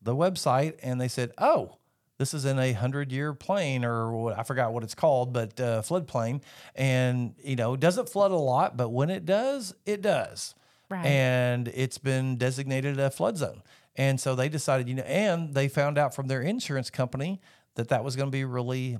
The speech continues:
Speaker 1: um, expensive. Which, by the way, um, you've got ten business days from the time a house goes under contract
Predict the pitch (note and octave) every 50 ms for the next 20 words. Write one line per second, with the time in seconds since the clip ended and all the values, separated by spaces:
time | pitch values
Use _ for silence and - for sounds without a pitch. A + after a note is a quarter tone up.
0 | - _ _ _ _ _ - A2 G#2+ G#2+ G#2 G2 G2 - - A#2 - - - G2+
1 | F#2+ - - G2 G2+ D#3 F3+ - D#3 E3+ A3 C4 C#4+ G3 D#3+ C3 C3+ E3 D3+ B2
2 | A2 A#2 B2+ - - - - - - - - C#3+ C#3 C3 B2+ A#2+ A#2+ A2+ A2 A2+
3 | A2+ A2 _ _ _ - C3 C#3+ F3+ G3 D#3 - F#3 E3+ D3 - - - - -
4 | - G3 G3+ G#3 G3+ F3 D#3 E3 E3+ D3+ C#3+ C3 A#2+ - - A#2+ A#2 A2 - -
5 | A#2+ A#2 A#2 - - - C3+ C3+ C#3+ C#3+ C3+ - - A#2+ A#2+ A#2+ A#2 A#2 A2 G2
6 | - C3 C#3 C3 - - C3 B2+ B2 A2+ - A#2+ B2 C#3 D3+ - - - G2+ -
7 | C#3 - - A2+ G#2 G#2 A#2+ A#2 - -